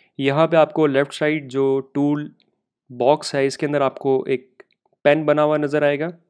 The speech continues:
So, मैं इस पेन पे क्लिक करूँ और इसके बाद हम अपने कैनवस पे आके, अपने आर्टबोर्ड पे आके एक स्क्वायर को ड्रॉ करते हैं। तो स्क्वायर कैसे ड्रॉ किया गया? तो इसमें चार एंकर पॉइंट्स थे, तो हम चार एंकर पॉइंट्स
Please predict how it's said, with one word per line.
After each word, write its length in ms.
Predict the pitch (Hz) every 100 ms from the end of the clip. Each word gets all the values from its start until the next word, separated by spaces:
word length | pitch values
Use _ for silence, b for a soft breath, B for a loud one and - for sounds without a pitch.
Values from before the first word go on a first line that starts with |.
| _ -
So, 160 | 139
मैं 100 | 131
इस 120 | 131 127
पेन 300 | 135 139 139
पे 100 | 139
क्लिक 320 | - 143 143
करूँ 240 | 160 185 202 _ _ _ _ _ _ _ _ _ _ _ _ _ _ 135
और 340 | 127 127 127
इसके 260 | 131 - 151
बाद 240 | 131 131
हम 100 | 131
अपने 220 | 127 131
कैनवस 420 | 127 127 123 135
पे 100 | -
आके, 380 | 135 120 120 131 131 _ _ _ -
अपने 220 | 127 131
आर्टबोर्ड 400 | 127 131 147 147
पे 100 | 147
आके 440 | 135 120 123 127 123 b b b b -
एक 200 | 143 -
स्क्वायर 460 | - - 151 165
को 140 | 160 151
ड्रॉ 260 | 127 123
करते 300 | 117 107 107
हैं। 100 | 110 _ _ _ _ _
तो 160 | 135 135
स्क्वायर 360 | - - 156 160
कैसे 280 | 147 -
ड्रॉ 200 | 147 156
किया 220 | 156 160 151
गया? 140 | 151
तो 80 | 147
इसमें 240 | 139 151 143
चार 320 | - 151 160
एंकर 180 | 160 147
पॉइंट्स 380 | 165 156 156 -
थे, 120 | 160 170
तो 680 | 165 _ _ _ _ - 139
हम 180 | 147
चार 380 | 147 151 143 151
एंकर 260 | 143 131 143
पॉइंट्स 540 | 143 135 143 160 -